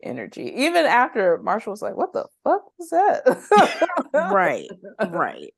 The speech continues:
Speaker 1: Like, he, he was, and I felt like he exuded that energy in the pod, right? Like, didn't him and Marshall almost get into it in the pods
Speaker 2: I, I
Speaker 1: too?
Speaker 2: know they had kind of, like, a, I think, verbal, like, situation when,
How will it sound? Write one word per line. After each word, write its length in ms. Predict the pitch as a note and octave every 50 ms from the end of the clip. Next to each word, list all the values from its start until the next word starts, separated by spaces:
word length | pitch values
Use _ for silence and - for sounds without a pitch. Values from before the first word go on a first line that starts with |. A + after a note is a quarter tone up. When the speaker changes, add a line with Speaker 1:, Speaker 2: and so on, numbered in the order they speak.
| _ _ _ _ _ _ _ _ - -
Speaker 1:
Like, 140 | - - -
he, 260 | - A3 A3+ A#3+ A#3+ -
he 220 | - A#3 B3 A#3+ A#3
was, 480 | A3+ A3+ B3 C#4+ C#4 G#3+ F#3 F3+ A3
and 300 | - - G#3 B3 C#4 C#4
I 140 | - - A#3+
felt 200 | A#3 B3 C4+ -
like 180 | - A#3 A3+ A3
he 120 | A#3+ A#3 G#3+
exuded 440 | F#3+ F#3 G3+ G#3+ G3+ A3 A3 G#3+
that 280 | G3+ G3+ G3 F#3+ - - _ _ _ _ _ _ _ _ _ -
energy 340 | G#3 G#3+ G#3+ G#3+ G#3+ A3 G#3+
in 100 | G#3 F#3
the 80 | E3+
pod, 540 | E3+ - - - B3 F4 F4 - D#3+ D3+ - -
right? 260 | - G#3 A#3 C4+ C4+
Like, 180 | A#3+ A#3 A3+
didn't 220 | A#3 C#4+ D#4 F#4 D#4
him 180 | D4+ C#4+ C#4 C4+
and 120 | C4 A#3
Marshall 380 | G3+ A3 G#3 G#3+ - - G#3 G3 G3 G3+ -
almost 400 | - G3 G3 G3 G3+ B3+ - G#3+
get 140 | G3 F#3
into 400 | F#3+ F#3+ G3 G#3 - G#3+ G#3 G#3+ A#3+
it 220 | A3+ A3 - - - _ _ -
in 240 | G#3+ G3+ G3 G3 G3
the 80 | F#3 F#3+
pods 680 | - A3+ F3+ D#3+ F3 F#3 G#3+ B3+ E4 - - - - E4+
Speaker 2:
I, 60 | F4
I 20 |
Speaker 1:
too? 0 |
Speaker 2:
know 460 | F#4+ G4 G4+ F#4+ A#4 C#5 C#5 B4 A#4+
they 60 | A4 G#4+
had 100 | G#4 F#4+
kind 140 | - F4+ E4+ C#4+
of, 60 | C4 B3
like, 180 | A#3 G#3+ G3
a, 540 | G3+ F3+ E3+ D#3 D3+ D3+ D3+ D3+ D3+ D#3 D#3+ D#3 _ _ -
I 80 | - G3
think, 320 | F#3+ G#3+ F3 D#3 E3 D3
verbal, 680 | - - - F3 F3+ E3+ D3 B2+ G#2+ G#2+ B2+ E3 F3+ F3+
like, 240 | F3 D#3+ C#3+ B2+ -
situation 1000 | - - D3+ - - D#3 C#3 A2+ G2 A2 - - - A2+ G#2 G#2+ B2+ D#3 E3 E3
when, 480 | E3+ D#3+ D3+ D3 D3 C#3 C3+ C3 A#2+